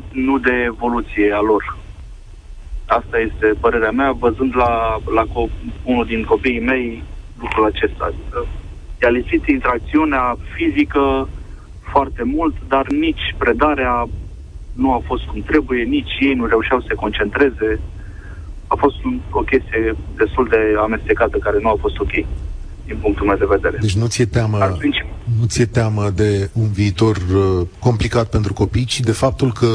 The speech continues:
Speaker 2: ruptura asta de doi ani e o traumă, mai curând.
Speaker 1: Da, este, este o traumă, o traumă și, uh, este, de fapt, o piedică în dezvoltarea lor, care se va face la un moment dat,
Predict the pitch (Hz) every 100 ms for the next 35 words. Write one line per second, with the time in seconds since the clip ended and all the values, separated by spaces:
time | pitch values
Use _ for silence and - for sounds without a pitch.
0 | 107 104 117 87 147 127 120 - 110 92
1 | 85 120 117 107 123 147 135 - - -
2 | 113 127 123 127 156 139 95 78 - -
3 | 98 98 - 101 90 80 - - - -
4 | - - - - - - - - - 262
5 | 226 208 190 202 202 208 233 202 - 208
6 | 220 214 165 180 170 190 214 220 214 -
7 | 208 208 196 180 190 185 180 175 165 156
8 | - 180 196 202 190 180 190 208 196 -
9 | 143 180 190 185 - - - - 233 247
10 | 202 - 185 180 170 160 185 160 185 185
11 | 185 196 156 - - - - - - -
12 | - - - - - - - - - 156
13 | 156 - 160 151 - 226 - 165 151 147
14 | 143 135 127 196